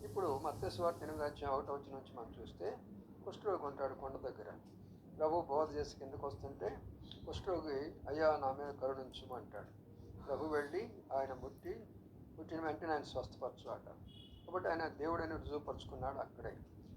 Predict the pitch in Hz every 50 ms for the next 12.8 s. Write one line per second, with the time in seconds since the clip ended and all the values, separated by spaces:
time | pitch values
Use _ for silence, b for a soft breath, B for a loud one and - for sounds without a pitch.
0 | - - - 196 190 185 180 165 143 143 147 170 170 160 156 - - - - -
1 | - - - - - - - - - - - - - 135 135 151 170 175 170 180
2 | 185 185 - 143 - 139 139 139 131 120 120 117 110 110 104 104 - - - -
3 | - - - 139 139 135 131 127 123 127 120 123 123 123 127 - - - 135 143
4 | 143 143 131 127 127 123 120 117 120 117 120 120 123 135 143 - - - 135 139
5 | 143 - - - 139 - 123 123 123 120 127 139 143 135 - - 131 131 147 147
6 | 139 139 131 131 120 120 120 123 123 131 143 143 - 120 127 139 139 139 143 139
7 | 127 - 123 123 - - - - - - - 165 160 151 151 143 147 156 151 -
8 | - 170 185 202 208 185 151 - - - - - B B B B B B B B
9 | - 143 151 147 139 139 135 135 135 135 - - 139 131 135 143 175 196 - -
10 | 143 143 135 120 117 113 117 107 - - - - - - - - - - - -
11 | - - - 143 151 170 196 233 - - 233 185 165 160 - - 185 160 165 160
12 | 160 156 151 - - 147 147 151 151 143 - 131 135 143 151